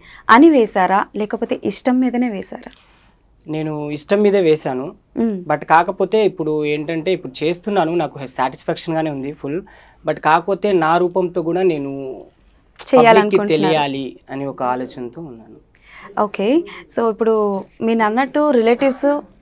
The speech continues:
Speaker 1: చాలా మాటలే అంటున్నారు అని అన్నారు.
Speaker 2: మ్మ్.
Speaker 1: And, uh, వాళ్ళ వల్ల మీరు ఎప్పుడైనా డిప్రెషన్‌కి గురైన సిచ్యువేషన్స్ ఉన్నాయా?
Speaker 2: డిప్రెషన్ కంటూ ఏం లేదు, కానీ ఇదే ఆ అమ్మ ఏంటంటే కొంచెం బాధపడతా ఉన్నప్పుడు,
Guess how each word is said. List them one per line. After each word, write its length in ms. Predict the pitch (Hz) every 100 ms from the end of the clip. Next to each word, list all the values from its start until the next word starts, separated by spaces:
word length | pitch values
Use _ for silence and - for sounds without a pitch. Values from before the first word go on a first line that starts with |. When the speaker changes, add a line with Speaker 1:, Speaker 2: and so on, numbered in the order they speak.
| -
Speaker 1:
చాలా 240 | 220 240
మాటలే 360 | 247 226 226 233
అంటున్నారు 440 | 208 208 202 202
అని 160 | 214 220
అన్నారు. 440 | 196 202 220 180 - -
Speaker 2:
మ్మ్. 160 | 143 127 -
Speaker 1:
And, 140 | 202 190
uh, 280 | 190 190 180 - - _
వాళ్ళ 360 | 190 226 233 285
వల్ల 220 | 294 285
మీరు 160 | 277 247
ఎప్పుడైనా 280 | 226 226 220
డిప్రెషన్‌కి 560 | 202 226 220 233 220
గురైన 260 | 202 202 196
సిచ్యువేషన్స్ 580 | 202 196 226 226 226 202
ఉన్నాయా? 320 | 196 185 190 - _ _ _ _ - _ _ _ _ _ _
Speaker 2:
డిప్రెషన్ 600 | 127 131 - 170 180 190
కంటూ 460 | 175 175 170 185 180
ఏం 220 | 165 165
లేదు, 220 | 156 151
కానీ 280 | - 151 196 220 - - _ -
ఇదే 180 | 165 190 - _ - 143
ఆ 200 | 143 143
అమ్మ 180 | 151
ఏంటంటే 340 | 170 160 156 160
కొంచెం 300 | 165 143 139
బాధపడతా 520 | 135 139 139 131 135
ఉన్నప్పుడు, 480 | 127 127 123 117